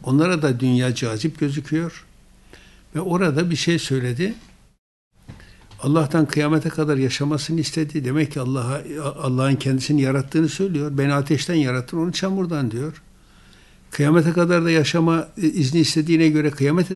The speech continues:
ahiret gününe de inanıyor. Bakın Allah'a inanıyor. Ahiret gününe inanıyor. Zaten meleklerle beraberdi.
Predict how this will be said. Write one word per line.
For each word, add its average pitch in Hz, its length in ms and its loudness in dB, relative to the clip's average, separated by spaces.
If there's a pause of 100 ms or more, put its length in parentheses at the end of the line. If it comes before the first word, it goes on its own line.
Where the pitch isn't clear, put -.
(160)
ahiret 151 420 -2
gününe 185 260 -2
de 165 80 0
inanıyor. 117 600 -4 (1400)
Bakın 135 260 0
Allah'a 123 460 -2
inanıyor. 185 600 -4 (1300)
Ahiret 131 380 -2
gününe 139 320 -2
inanıyor. 170 280 0
Zaten 143 320 2
meleklerle 190 600 0
beraberdi. 202 640 -4